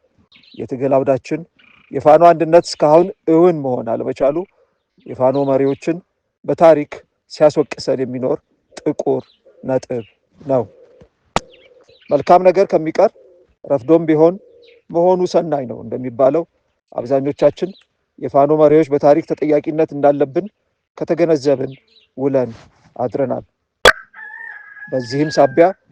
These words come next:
በሁሉም ወገን ይበል የሚያሰኙ ጅማሮችን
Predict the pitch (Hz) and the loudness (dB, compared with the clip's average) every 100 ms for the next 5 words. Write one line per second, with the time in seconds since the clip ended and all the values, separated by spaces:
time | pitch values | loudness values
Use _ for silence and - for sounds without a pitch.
0 | _ 143 165 190 220 175 131 - - _ | _ -2 0 0 2 2 0 -4 -14 _
1 | _ _ _ _ 131 131 143 135 123 127 | _ _ _ _ -4 2 2 0 -4 -6
2 | - 135 170 190 _ _ _ - 156 151 | -6 -6 -8 -10 _ _ _ -10 -2 2
3 | 139 127 - 131 | 2 0 -8 -14